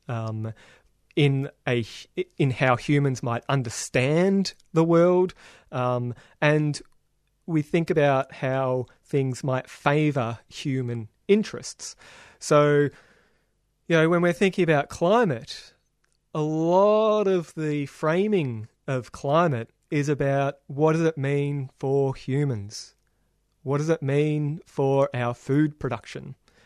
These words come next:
Okay, we've got to think about climate because it's gonna be bad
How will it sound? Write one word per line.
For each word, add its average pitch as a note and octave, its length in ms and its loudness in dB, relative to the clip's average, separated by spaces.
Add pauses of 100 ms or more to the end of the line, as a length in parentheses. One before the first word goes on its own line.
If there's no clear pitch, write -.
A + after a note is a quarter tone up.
(440)
Okay, C#3 360 0
we've A#2+ 200 -4
got E3 100 4
to F3 100 4
think F3 240 0
about E3 260 2
climate D#3 520 0
because C#3 420 -2
it's D#3 140 -12
gonna C#3+ 240 -2
be C3+ 180 0
bad C3 440 -2